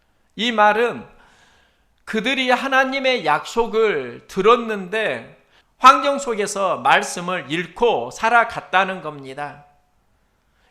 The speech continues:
이것을 하나님은 믿지 않은 것이라고 책망하십니다.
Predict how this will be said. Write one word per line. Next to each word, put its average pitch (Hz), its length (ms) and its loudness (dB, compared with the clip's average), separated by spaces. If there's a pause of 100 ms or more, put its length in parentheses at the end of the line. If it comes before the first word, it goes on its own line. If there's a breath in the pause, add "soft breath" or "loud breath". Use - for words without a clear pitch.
이것을 254 540 0
하나님은 226 680 -2
믿지 226 420 -4
않은 190 460 0
것이라고 170 840 -2
책망하십니다. 165 1160 -4